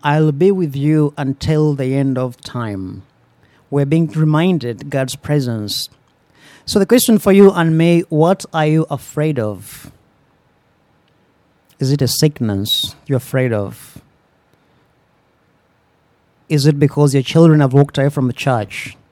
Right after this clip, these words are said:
Maybe some of you have, having grandkids who are not even baptized, and that is bothering you. Is it health issues scaling you? Is it financial?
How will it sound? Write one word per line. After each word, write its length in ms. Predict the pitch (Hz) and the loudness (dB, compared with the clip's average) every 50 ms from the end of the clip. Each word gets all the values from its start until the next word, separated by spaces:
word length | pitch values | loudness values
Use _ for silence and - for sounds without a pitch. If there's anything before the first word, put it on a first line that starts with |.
| _ _ _ _ _ _ _ _ _ - | _ _ _ _ _ _ _ _ _ -2
Maybe 220 | 147 147 151 151 147 | 2 4 6 6 4
some 200 | - - 156 156 | 4 4 4 4
of 100 | 151 143 | 4 4
you 60 | 151 | 4
have, 160 | 147 143 139 - | 2 2 -2 -6
having 280 | - - 156 147 147 143 | -4 -2 0 0 0 0
grandkids 440 | 135 143 139 151 143 - 160 147 139 | 0 0 0 0 0 0 0 2 2
who 60 | 143 | 2
are 40 | 147 | 2
not 100 | 143 143 | 2 2
even 100 | 143 135 | 0 0
baptized, 840 | 135 139 135 - - - 151 143 139 120 110 101 92 - - - - | 0 -2 -4 -4 -8 -6 -4 -2 -2 -2 -4 -6 -8 -10 -14 -12 -8
and 120 | 143 147 | -4 0
that 140 | 147 151 151 | 0 0 0
is 120 | 139 135 | -2 -6
bothering 520 | 123 117 143 147 143 143 135 131 123 120 113 | -4 -2 0 0 2 2 0 -2 -2 -4 -4
you. 320 | 117 117 113 107 107 113 _ _ _ _ _ _ _ _ _ _ _ - | -4 -4 -4 -4 -6 -10 _ _ _ _ _ _ _ _ _ _ _ -4
Is 100 | 143 147 | -2 0
it 100 | 175 160 | 0 -2
health 360 | - - 175 170 175 160 - - | -2 0 2 2 2 2 -2 -6
issues 340 | 175 175 - - 147 127 - | -6 -4 -2 -2 -4 -4 -4
scaling 460 | - - 165 160 151 139 127 120 113 | -2 0 0 2 2 0 -2 -4 -4
you? 140 | 113 113 117 | -4 -4 -4
Is 120 | 123 127 | -2 -2
it 120 | 165 175 | -4 -4
financial? 800 | - - 165 151 147 147 151 170 190 - - 131 117 104 107 117 | -2 -2 0 0 2 2 2 2 2 0 -2 -4 -4 -4 -6 -10